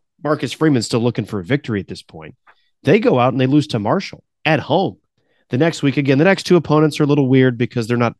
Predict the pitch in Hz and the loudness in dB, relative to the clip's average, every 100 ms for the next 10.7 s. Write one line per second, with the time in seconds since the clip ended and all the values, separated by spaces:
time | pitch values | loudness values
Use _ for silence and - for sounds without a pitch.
0 | _ - 110 107 98 - 113 107 101 95 | _ -10 -2 -2 -2 -2 -2 0 -2 -6
1 | - - 104 95 101 90 95 90 104 95 | -12 -4 -4 -4 -8 -8 -12 -8 -8 -8
2 | 78 - _ _ _ - - - 156 220 | -10 -20 _ _ _ -4 -4 -2 -4 0
3 | 339 - 175 127 - 180 127 190 254 - | -2 0 -2 -2 -2 -2 0 -2 -4 -2
4 | 135 143 120 92 120 143 127 - - _ | 2 2 0 -4 -4 -4 -12 -12 -16 _
5 | - 110 113 110 107 98 92 - - 165 | -8 -4 -2 -2 -4 -6 -10 -14 -6 -2
6 | 175 139 131 170 _ _ _ _ _ - | -2 0 0 0 _ _ _ _ _ -4
7 | 131 165 220 190 175 147 170 147 131 175 | 0 2 0 0 2 2 0 0 -2 -4
8 | - 113 - 101 113 135 131 120 98 101 | -6 -8 -8 -4 2 2 2 -2 -2 -2
9 | 156 - 85 - - 127 120 110 - 117 | -4 -4 -12 -12 -4 2 4 2 2 2
10 | 104 - 92 78 - 82 - | 2 -4 -6 -6 0 0 -2